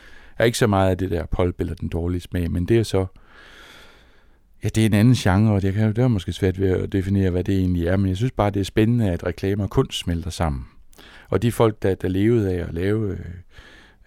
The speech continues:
øh, de her plakater, var jo, øh, mange af dem vanvittigt dygtige kunstnere, men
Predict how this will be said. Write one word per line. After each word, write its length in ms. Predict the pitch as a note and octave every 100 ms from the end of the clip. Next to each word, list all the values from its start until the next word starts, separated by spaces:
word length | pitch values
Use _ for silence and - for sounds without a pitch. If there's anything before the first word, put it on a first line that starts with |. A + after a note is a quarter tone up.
| -
øh, 60 | F2 E2
de 60 | -
her 80 | G2
plakater, 400 | - - G#2+ F#2
var 180 | E2 F2
jo, 180 | F2+ F2 - -
øh, 100 | -
mange 280 | F#2 A#2
af 60 | G#2
dem 160 | F#2 F#2+
vanvittigt 380 | C3 B2+ G2 A#2
dygtige 260 | A2 G2
kunstnere, 560 | - A#2+ C3 - - E2 -
men 460 | G2+ G2 F#2 G#2